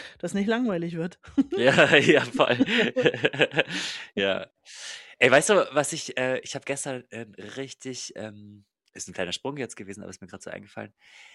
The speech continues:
Speaker 2: Ich hab, äh, gestern 'nen richtig tollen Film geguckt, ähm, und zwar den neuen Michael Jackson-Film im Kino. Hast du schon gehört von dem?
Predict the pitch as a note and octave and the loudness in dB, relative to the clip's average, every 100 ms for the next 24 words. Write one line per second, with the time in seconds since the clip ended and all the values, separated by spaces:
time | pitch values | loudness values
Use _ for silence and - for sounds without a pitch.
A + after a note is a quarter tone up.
0 | _ - A2+ - - G#2+ G2+ A#2 - G2+ | _ -8 -8 -8 -8 -8 -8 -12 -10 -10
1 | G2 A#2+ - - A2 G#2+ G#2 A#2+ A2 - | -10 -12 -12 -10 -6 -6 -6 -10 -10 -12
2 | A#2 - _ _ - G2 F#2+ F#2+ F#2 F2+ | -12 -12 _ _ -12 -10 -10 -12 -14 -16
3 | F2 _ _ - G2+ - - G2 F#2+ F2+ | -18 _ _ -20 -16 -10 -4 -4 -4 -8
4 | F#2 F2+ E2+ G2 G#2+ G2 F#2+ - G#2+ B2+ | -8 -8 -6 -6 -6 -8 -8 -8 -10 -10
5 | - G#2+ - E2 E2 - E2 D#2+ E2 _ | -12 -12 -10 -10 -10 -14 -14 -14 -14 _
6 | _ - - _ - - F#2+ F2+ F2 - | _ -20 -20 _ -10 -8 -8 -8 -8 -8
7 | C3+ F#3 | -12 -14